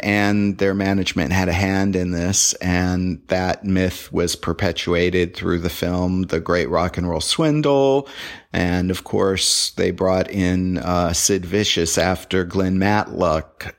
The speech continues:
quit the band, and Sid Vicious really couldn't play bass. Steve Jones gave him lessons, but, uh, heroin is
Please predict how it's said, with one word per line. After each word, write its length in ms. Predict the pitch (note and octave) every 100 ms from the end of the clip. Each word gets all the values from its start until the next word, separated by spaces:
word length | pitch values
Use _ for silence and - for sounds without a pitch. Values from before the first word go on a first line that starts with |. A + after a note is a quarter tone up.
| - -
quit 280 | - F#2
the 80 | F2+
band, 480 | F2 E2+ F2+ F2+ F#2
and 520 | - F2 F2+ F2 F2+ - - - - - - _
Sid 180 | - A#2+
Vicious 460 | B2+ D3+ B2+ A2+ A2
really 260 | A2+ A2
couldn't 300 | G#2+ A#2+ G#2+
play 260 | - C3 B2
bass. 540 | E2 C2+ - - - - _ _
Steve 420 | - - A2+ A2+ F#2+
Jones 400 | A2 G#2+ G#2+ -
gave 240 | G#2 F#2+
him 140 | G2 G2
lessons, 560 | G2+ - A2 A2 A2
but, 360 | - F#2 E2 -
uh, 580 | F#2+ F#2 E2+ E2+ E2+ F2+ - E2+ - _ _ -
heroin 840 | A#2+ A2 G#2 F#2 D#2+ D2+ F2 F2+ _ - - - - - - -
is 580 | F#2 F2+ F2+ - -